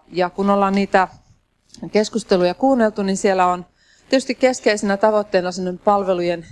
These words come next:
integraatio ja, ja se, että ammattilaiset entistä enemmän tekisivät yhdessä töitä. Sitten kuitenkin ehkä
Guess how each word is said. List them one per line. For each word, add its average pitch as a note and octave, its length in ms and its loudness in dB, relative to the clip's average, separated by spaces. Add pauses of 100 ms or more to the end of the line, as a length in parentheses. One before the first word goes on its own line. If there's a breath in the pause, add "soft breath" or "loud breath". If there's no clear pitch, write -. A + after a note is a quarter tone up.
(100)
integraatio F#3 880 -2
ja, E3 280 -2 (1400)
ja F3 200 2
se, F3 260 0
että F3 380 0 (360 loud breath)
ammattilaiset F#3+ 600 0
entistä F#3 320 -2
enemmän F3 220 -2
tekisivät F#3 380 -4
yhdessä F3+ 280 -4
töitä. F3 440 0 (1000)
Sitten A#3+ 300 -4
kuitenkin A#3+ 400 2
ehkä A#3 300 2